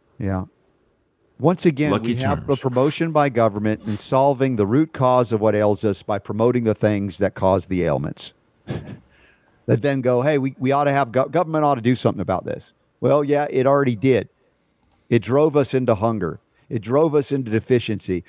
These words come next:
Speaker 1: And of course, that drives us right back into the arms of licensed medical professionals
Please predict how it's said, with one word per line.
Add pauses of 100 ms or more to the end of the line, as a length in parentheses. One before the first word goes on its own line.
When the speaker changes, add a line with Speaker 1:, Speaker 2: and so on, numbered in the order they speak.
(140)
Speaker 1:
And
of
course,
that
drives
us
right
back
into
the
arms
of
licensed
medical
professionals